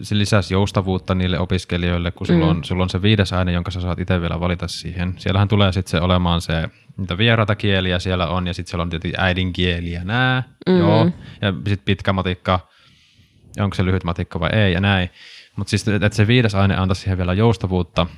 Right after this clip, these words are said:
Speaker 1: ja sit näitä saa ilmeisesti uusia vielä niinku rajattomasti vielä näitä
Speaker 2: Mm.
Speaker 1: kokeita, mut kovin monihan ei varmaan jää sitä enää. Siinä vaiheessa, kun ollaan se tutkinto otettu irti, niin kyllähän siinä alkaa niinku katseet kiintyy jo tulevaa.
Speaker 2: Mm.
Speaker 1: En tiedä,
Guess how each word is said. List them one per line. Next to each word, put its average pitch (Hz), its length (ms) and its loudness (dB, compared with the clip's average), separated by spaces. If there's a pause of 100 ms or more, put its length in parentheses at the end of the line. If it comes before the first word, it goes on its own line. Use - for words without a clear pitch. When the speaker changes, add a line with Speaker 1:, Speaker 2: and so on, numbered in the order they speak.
(880)
Speaker 1:
ja 101 60 2
sit 92 100 -4
näitä 98 180 0
saa 95 200 0
ilmeisesti 90 340 -4
uusia 95 340 -2
vielä 87 180 -4
niinku 90 180 -6
rajattomasti 85 640 -2
vielä 73 160 -2
näitä 65 220 -2 (480)
Speaker 2:
Mm. 170 280 2
Speaker 1:
kokeita, 156 260 0
mut 87 160 -8 (720)
kovin 95 160 0
monihan 90 300 0
ei 87 80 0
varmaan 87 380 0
jää 87 200 0
sitä 82 280 -4
enää. 82 180 -2
Siinä 92 200 -2
vaiheessa, 98 240 0
kun 85 100 -6
ollaan 92 220 -2
se 92 120 -6 (120)
tutkinto 107 320 -2
otettu 90 240 0
irti, 90 180 0
niin 85 80 -2
kyllähän 95 240 0
siinä 95 200 -2 (200)
alkaa 92 320 -2
niinku 85 160 -4
katseet 85 380 -4
kiintyy 85 600 -4
jo 92 200 -6
tulevaa. 65 540 -2 (200)
Speaker 2:
Mm. 240 300 2
Speaker 1:
En 220 160 2
tiedä, 196 180 -2